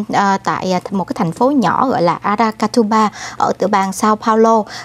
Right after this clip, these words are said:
Và, à, cảnh sát không nói là chúng cướp đi bao nhiêu tiền, nhưng mà nguồn tin ở bên trong ngân hàng tiết lộ là chu-, ờ, cái số tiền, tổng số tiền nó tương đương vài triệu Mỹ Kim lận,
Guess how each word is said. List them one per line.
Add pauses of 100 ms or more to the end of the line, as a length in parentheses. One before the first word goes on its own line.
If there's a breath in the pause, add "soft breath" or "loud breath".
Và,
à,
cảnh
sát
không
nói
là
chúng
cướp
đi
bao
nhiêu
tiền, (300 loud breath)
nhưng
mà (120)
nguồn
tin
ở
bên
trong
ngân
hàng (100)
tiết
lộ (240 loud breath)
là
chu-,
ờ,
cái
số
tiền,
tổng
số
tiền
nó
tương
đương
vài
triệu
Mỹ
Kim
lận,